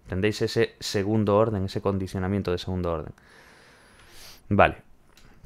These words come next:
Entonces, el condicionamiento de orden superior, como veríamos aquí en la figura tres punto cuatro que os he dicho, puede tener, como su propio nombre indica, distintos niveles.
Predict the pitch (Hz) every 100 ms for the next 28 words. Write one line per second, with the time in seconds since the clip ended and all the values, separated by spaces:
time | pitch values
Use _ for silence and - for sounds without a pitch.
0 | - - _ - - - 120 104 98 -
1 | 82 - - - - - - - - _
2 | _ - - - 117 123 113 135 135 165
3 | 160 135 135 131 117 117 107 123 98 -
4 | - - - - - - 87 87 87 95
5 | 87 82 92 123 85 85 90 87 87 95
6 | 92 101 92 90 95 110 107 - - -
7 | - - 147 156 160 160 156 139 123 -
8 | 113 135 143 139 120 123 139 123 120 113
9 | 123 104 92 - _ - - - 98 95
10 | 117 110 120 110 101 113 92 82 -